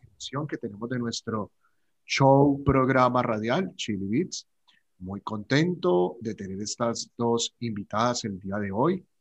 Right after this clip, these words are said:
Y bueno, antes de presentarlas, como chévere, como tirar daticos musicales, yo que soy el viejo, el anciano del programa,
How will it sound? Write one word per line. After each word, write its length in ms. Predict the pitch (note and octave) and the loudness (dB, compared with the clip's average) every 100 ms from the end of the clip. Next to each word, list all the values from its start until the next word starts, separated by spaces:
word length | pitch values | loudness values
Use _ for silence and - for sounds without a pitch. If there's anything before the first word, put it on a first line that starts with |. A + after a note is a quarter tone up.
| _ - - _ | _ -14 -14 _
Y 440 | A2+ G#2+ G2+ F#2+ F#2+ | -4 -4 -4 -6 -6
bueno, 340 | G#2+ B2+ D#3+ | -4 -2 -4
antes 300 | G#2+ G2 A#2+ B2 | -8 -8 -6 -6
de 100 | A#2+ | -6
presentarlas, 680 | G#2 G2 F#2 G2+ G2+ A#2 | -8 -10 -10 -8 -6 -6
como 400 | - A#2+ G2 F#2 _ _ _ | -6 -6 -6 -12 _ _ _
chévere, 320 | - A2+ G#2 A#2 | -6 -6 -4 -6
como 220 | A2+ G#2+ | -6 -6
tirar 300 | G2+ G2 G#2 | -6 -8 -4
daticos 460 | A2+ - A#2 B2 | -4 -4 -4 -2
musicales, 560 | A#2 A2+ F2+ - A#2 B2+ | -2 -4 -6 -2 -2 -2
yo 100 | A2 | -8
que 120 | G2+ | -10
soy 260 | A2 A2+ A2+ A#2 | -8 -6 -6 -8
el 140 | G#2+ | -8
viejo, 500 | G#2 B2 B2 C#3+ C#3+ | -4 -4 -4 -6 -8
el 140 | G2+ F#2+ | -8 -12
anciano 460 | G2 - G#2 A2+ | -14 -12 -10 -8
del 140 | A#2 G#2 | -10 -10
programa, 580 | G2+ F#2+ G#2 C#3 E3+ | -12 -10 -4 -2 -4